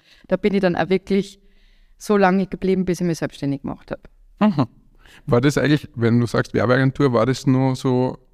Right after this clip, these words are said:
Speaker 2: war das nur so eine goldene Zeit, ähm, das Ende der goldenen <laughs> Zeit? Oder? Ich sage jetzt immer, die goldenen Zeiten sind vorbei, mit Werbung verdient man kein Geld mehr. Ähm, früher war das angeblich anders, ich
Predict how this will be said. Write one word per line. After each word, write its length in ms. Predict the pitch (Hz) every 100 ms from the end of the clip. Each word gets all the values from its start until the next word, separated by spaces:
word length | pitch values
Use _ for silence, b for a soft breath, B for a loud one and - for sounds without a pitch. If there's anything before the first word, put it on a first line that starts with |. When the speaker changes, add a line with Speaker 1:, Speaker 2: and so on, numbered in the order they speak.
| -
Speaker 2:
war 140 | 117
das 100 | 127
nur 100 | 156
so 100 | 151
eine 60 | 147
goldene 480 | - 120 139 151 143
Zeit, 500 | - 101 127 - -
ähm, 280 | - - 151 - _ _ - - -
das 240 | - - -
Ende 300 | 143 156 165
der 120 | 156
goldenen 500 | 143 139 151 160 156
<laughs> 0 |
Zeit? 360 | - - 127 170
Oder? 260 | - 160 - B 196
Ich 160 | 147 143
sage 180 | 151
jetzt 120 | 143 147
immer, 140 | 147
die 80 | 131
goldenen 320 | 127 135 135
Zeiten 220 | 120 120
sind 140 | 110 113
vorbei, 280 | 113 104 113
mit 140 | 117
Werbung 260 | 110 107 117
verdient 240 | 120 120
man 100 | 123 123
kein 120 | 117
Geld 140 | 123
mehr. 140 | 131 143 B B B -
Ähm, 580 | 120 120 123 131 127 - - _ _ _ _ _ _
früher 220 | - 135 123
war 100 | 120
das 100 | 123
angeblich 580 | 120 107 120 139 147 -
anders, 340 | - 139 143
ich 160 | 127